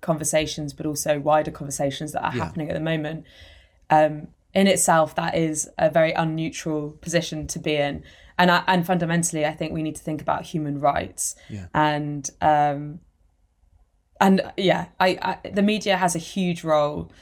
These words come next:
Speaker 1: to play, and it, I don't think it is answerable enough to that role. Um, and we live in a time where social media has huge power and can do really positive change, big positive change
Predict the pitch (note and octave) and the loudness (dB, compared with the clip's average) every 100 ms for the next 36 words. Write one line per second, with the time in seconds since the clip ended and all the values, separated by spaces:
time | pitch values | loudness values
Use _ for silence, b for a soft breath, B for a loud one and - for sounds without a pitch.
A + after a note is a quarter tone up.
0 | b b - E3+ D#3+ D3 C#3+ C#3+ D#3+ D#3+ | b b -6 0 4 6 4 0 -2 -2
1 | - E3 E3+ E3+ E3 - D#3 D#3 - - | 0 0 2 0 0 -4 -4 -4 -6 -4
2 | E3 D3+ - E3 E3 - D#3 D3+ D3+ C#3 | -4 -2 0 0 -2 -6 -6 -4 -4 -6
3 | - - E3 D#3 - D#3 D3+ A#2 - b | -12 -2 -2 -2 -2 -2 0 -4 -10 b
4 | b b - D3+ D3 E3 - F3 F3+ F#3+ | b b -6 -6 -6 -10 0 2 6 6
5 | F3+ E3+ E3 E3+ E3 D#3 D3+ D#3 D3 D3 | 6 2 0 0 0 0 0 2 4 4
6 | D3 b b b _ _ _ _ _ - | 0 b b b _ _ _ _ _ 2
7 | G#3 G3 F3+ F3 E3+ D#3 D#3+ D#3 - - | 4 4 2 2 2 0 0 -4 -6 -12
8 | - F#3+ E3+ E3+ - - E3+ D3+ - E3+ | -6 -2 -2 -2 -12 0 4 4 2 -2
9 | F#3 - E3 E3 E3 D#3 E3 D#3 E3 D3+ | -8 0 0 2 -2 0 0 0 -2 -2
10 | D3 D#3 D3+ - C#3 - D#3+ D#3 D#3+ E3+ | -2 -2 -4 -6 -10 -8 -6 -6 -6 -10
11 | - F3 - _ - E3+ - D#3 - D#3+ | 0 0 0 _ 0 0 0 -6 0 0
12 | D#3 D3 - | 0 -6 -10